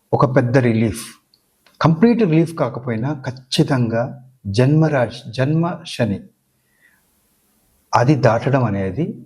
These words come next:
చాలా పెద్ద, ఒక పెద్ద అచీవ్‌మెంటే. జన్మశనిలో ఎటువంటి ఇబ్బందులు ఈ రెండున్నర సంవత్సరాలు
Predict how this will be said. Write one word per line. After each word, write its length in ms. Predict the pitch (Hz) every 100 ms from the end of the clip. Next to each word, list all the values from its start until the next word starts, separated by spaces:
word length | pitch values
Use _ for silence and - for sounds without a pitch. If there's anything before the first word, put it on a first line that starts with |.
| _ _ _ _ -
చాలా 320 | - 120 135
పెద్ద, 300 | 127 98 87 107 98 - - _ _ _ _
ఒక 180 | - - - - _ _ _ _ _ _ _ _ _ _ -
పెద్ద 140 | 117 123
అచీవ్‌మెంటే. 680 | - - 87 - - - - _ _ _ _ _ _ _ -
జన్మశనిలో 760 | 117 117 113 117 113 120 107 110 120 - _ -
ఎటువంటి 460 | 110 139 147 151 143
ఇబ్బందులు 460 | 107 110 110 104 104
ఈ 80 |
రెండున్నర 380 | 101 110 127 135
సంవత్సరాలు 680 | 127 117 107 - 110 104